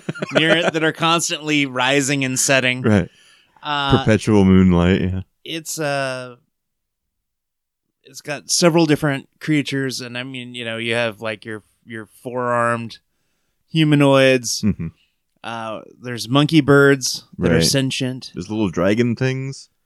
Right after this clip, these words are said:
Speaker 2: Yeah.
Speaker 1: Yeah.
Speaker 2: Little, yeah. Uh, dragon things that people can ride. A large, uh, Godzilla-looking sentient creature.
Speaker 1: Yeah.
Speaker 2: That's all wise and
Speaker 1: Serpent
Speaker 2: knowing.
Speaker 1: things and all
Speaker 2: Yeah.
Speaker 1: kinds of crap, yeah.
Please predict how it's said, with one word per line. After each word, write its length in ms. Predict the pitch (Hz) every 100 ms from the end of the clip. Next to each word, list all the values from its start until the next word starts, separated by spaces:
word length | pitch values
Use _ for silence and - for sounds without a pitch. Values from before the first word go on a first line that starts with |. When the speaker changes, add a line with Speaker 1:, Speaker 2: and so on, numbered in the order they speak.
| -
Speaker 2:
Yeah. 520 | 160 117 104 95 92
Speaker 1:
Yeah. 380 | 95 92 82 80 -
Speaker 2:
Little, 320 | 104 139 143
yeah. 500 | 123 147 131 117 104 - - 131
Uh, 200 | 131 131
dragon 380 | 123 165 165 151
things 220 | 147 127
that 100 | 120
people 220 | 117 _
can 120 | 110
ride. 480 | 117 156 156 151 143 - _ _ _ _ _ -
A 140 | 117
large, 760 | 120 131 139 139 131 110 - - _ _ _
uh, 340 | 113 113 107 104 _ _ _ _ _
Godzilla-looking 1200 | 120 135 139 123 160 185 175 165 160 151 147 143 127
sentient 600 | - 143 139 143 139 113
creature. 440 | 143 135 143 143
Speaker 1:
Yeah. 340 | 92 101 87 87 -
Speaker 2:
That's 160 | 120
all 300 | 147 165 165 151
wise 340 | 147 156 139
and 160 | 110 -
Speaker 1:
Serpent 140 | 110
Speaker 2:
knowing. 120 | -
Speaker 1:
things 540 | 139 117 113 113 113 95
and 100 | 101
all 120 | 107
Speaker 2:
Yeah. 140 | 120 110
Speaker 1:
kinds 140 | 98
of 80 | 80
crap, 280 | 82 90 95
yeah. 220 | 104